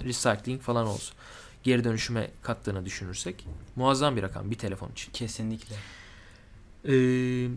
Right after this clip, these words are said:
Speaker 1: şeyi getirmişler. Bu HomeKit logolu ürün kavramını getirmişler. Bu önemli bir şeydi. Şimdi mesela Nest, e, kamerası var.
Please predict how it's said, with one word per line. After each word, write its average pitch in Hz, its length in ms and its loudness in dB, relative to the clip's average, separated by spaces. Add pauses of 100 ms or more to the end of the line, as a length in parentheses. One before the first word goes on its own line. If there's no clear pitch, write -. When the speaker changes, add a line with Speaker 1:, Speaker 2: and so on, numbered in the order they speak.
(1000)
Speaker 1:
şeyi 165 220 4
getirmişler. 120 640 0 (140)
Bu 127 120 4
HomeKit 151 520 0
logolu 131 420 6 (420)
ürün 143 240 4
kavramını 127 480 4
getirmişler. 101 640 -2
Bu 143 180 6
önemli 160 300 4
bir 143 60 0
şeydi. - 320 -2 (400)
Şimdi 143 200 0
mesela 139 300 4
Nest, 143 480 0 (480)
e, 123 240 0
kamerası 139 440 4
var. 95 120 4